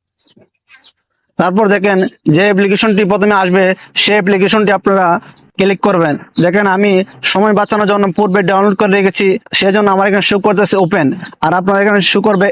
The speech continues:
ইনস্টল। তাই আপনারা ইনস্টলে ক্লিক করার পর ওপেন করে নেবেন। দেখেন আমি ওপেন করে নিচ্ছি। ওপেন করে নেওয়ার পর আপনি আপনার Gmail-টি দিয়ে সাইন ইন করে নেবেন।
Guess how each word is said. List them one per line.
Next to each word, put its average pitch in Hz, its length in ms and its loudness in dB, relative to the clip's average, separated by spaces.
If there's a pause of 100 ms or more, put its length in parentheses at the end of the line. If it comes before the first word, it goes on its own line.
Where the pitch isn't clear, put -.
(140)
ইনস্টল। 175 360 0 (300)
তাই 165 200 0
আপনারা 196 280 0
ইনস্টলে 202 380 0
ক্লিক 208 240 -2
করার 208 240 0
পর 202 100 2 (380)
ওপেন 196 260 2
করে 196 180 2
নেবেন। 147 200 0 (320)
দেখেন 190 220 0 (100)
আমি 202 140 0 (400)
ওপেন 202 160 0 (100)
করে 208 180 2
নিচ্ছি। - 280 0 (520)
ওপেন 202 220 2
করে 220 220 2
নেওয়ার 208 280 0
পর 190 140 4 (400)
আপনি 202 240 -2
আপনার 202 260 -2
Gmail-টি 196 420 0
দিয়ে 202 140 2 (440)
সাইন 190 240 0
ইন 214 120 0
করে 202 120 2 (120)
নেবেন। 160 220 0